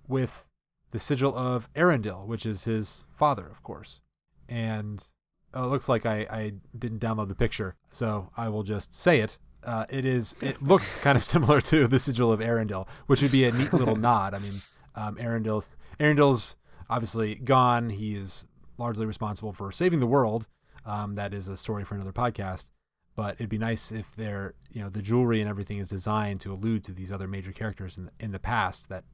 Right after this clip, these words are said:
Speaker 1: are not gonna be characters in the
Speaker 2: Mm-hmm.
Speaker 1: show, but that should,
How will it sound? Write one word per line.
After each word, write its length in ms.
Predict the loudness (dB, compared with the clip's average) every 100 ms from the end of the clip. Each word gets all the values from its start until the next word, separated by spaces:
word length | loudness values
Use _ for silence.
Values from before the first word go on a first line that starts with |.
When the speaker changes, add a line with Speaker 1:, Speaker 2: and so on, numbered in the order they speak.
| -14
Speaker 1:
are 80 | -2
not 160 | 2 4
gonna 140 | 2
be 80 | 2
characters 340 | 0 -2 -2
in 60 | -4
the 80 | -2
Speaker 2:
Mm-hmm. 40 |
Speaker 1:
show, 260 | 2 2 2
but 160 | -4
that 180 | -8 -10 _ _ _
should, 420 | -10 -6 -6 -8